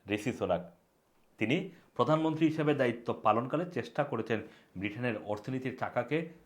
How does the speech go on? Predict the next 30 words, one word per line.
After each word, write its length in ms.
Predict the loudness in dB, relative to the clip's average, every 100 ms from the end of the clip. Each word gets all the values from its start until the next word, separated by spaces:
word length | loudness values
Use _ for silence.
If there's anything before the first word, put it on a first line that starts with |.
| 0
গতিশীল 440 | 2 2 0 -4 -2
করতে, 300 | -2 -4 -4
কিছুটা 340 | -4 0 -2 0
সফলও 320 | 0 2 4
হয়েছেন। 360 | 2 0 0 -2 -8 -20 -8
এর 260 | 2 4 4
বাইরে 360 | 4 4 4 2
তিনি 180 | -2
চেষ্টা 280 | -2 -4 -2
করেছিলেন 500 | -2 -2 0 -2 -2 -6 -16 _ _ _ 2
অভিবাসী 580 | 4 6 4 4 2 0
নিয়ন্ত্রণ 420 | 0 2 2 0 -2
করতে, 280 | -4 -2
যেটা 240 | 0 2 2
আসলে 400 | 2 0 0 0 -14 _
তিনি 300 | -2 -2 -2 -8 -2
সফল 280 | 0 0 0
হননি। 280 | 0 -2
অবৈধভাবে 760 | 0 -2 -2 0 2 2 2 -2 -14 -20 -2
আশাকে 580 | 0 0 -2 0 0 -2 -2
থামাতে 360 | 2 4 2
পারেননি 440 | 2 2 4 0 -2
তিনি, 380 | -2 -4 -4 -10 -20 _
আর 140 | -6 -6 0
এই 140 | 2
কারণেই 480 | 4 4 4 2 0 -8 _
তার 160 | 0 2
নির্বাচনে 500 | 2 4 4 2 -2
বড় 260 | 2 2 2
ধরনের 400 | 4 4 4